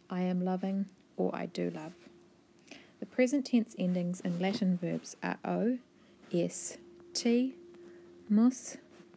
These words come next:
tis, and N T. The imperfect tense is used of verbs that are happening in the past that are ongoing, incomplete,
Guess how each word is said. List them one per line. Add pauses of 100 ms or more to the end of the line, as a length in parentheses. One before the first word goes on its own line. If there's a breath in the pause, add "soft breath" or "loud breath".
(180)
tis, (260)
and
N
T. (2250)
The
imperfect
tense
is
used
of
verbs
that
are
happening
in
the
past (560 loud breath)
that
are
ongoing, (1300 loud breath)
incomplete,